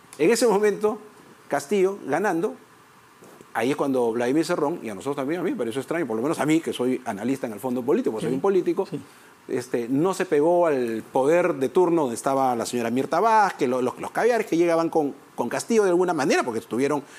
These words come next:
Speaker 1: el ministro de Economía en ese momento, etcétera. Y más bien ahí empezaron recién a hacerle los casos a, a Cerrón. Ahora, que él haya sacado un tuit
Speaker 2: Bueno.
Speaker 1: en, en el mismo análisis es una coincidencia, porque yo no, no, no,
Speaker 2: Pero
Speaker 1: no hablo con
Speaker 2: pasó.
Speaker 1: el señor,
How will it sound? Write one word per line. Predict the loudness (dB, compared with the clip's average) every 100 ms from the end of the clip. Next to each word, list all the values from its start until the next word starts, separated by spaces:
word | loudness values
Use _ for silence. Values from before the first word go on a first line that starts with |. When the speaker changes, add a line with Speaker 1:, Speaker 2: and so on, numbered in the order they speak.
| -12
Speaker 1:
el | -6 -2
ministro | -2 0
de | -2
Economía | 0 0 0
en |
ese | 0
momento, | 0 2 2 2 -2
etcétera. | -2 -2 -2 -6 -12 -20 -20 -20 -20 -20 -20 -6
Y | -2
más | 0
bien | 0 2
ahí | 2
empezaron | 0 -2 -2 -2
recién | 0 -2 0 0 -2 -6 -14
a | -6
hacerle | -6 -4 -2 -2
los | -2
casos | -6 -8 -6
a, | -6 -6 -8
a |
Cerrón. | -6 -6 -6
Ahora, | -4 -4
que | -2
él | 0
haya | 0
sacado | -2 -2
un | -2
tuit | 0 -2 -2 -20 -12
Speaker 2:
Bueno. | -8 -6
Speaker 1:
en, | -4
en | 0
el |
mismo | 0 2
análisis | 2 0 -2
es | -2
una | -2 -2
coincidencia, | -4 -2 -2
porque | -2 -4 -4
yo |
no, | -2 -2 -2
no, | -4 -4
no, | -4 -2
Speaker 2:
Pero | -2
Speaker 1:
no | -2
hablo | -2
con |
Speaker 2:
pasó. | -2
Speaker 1:
el | -2
señor, | -4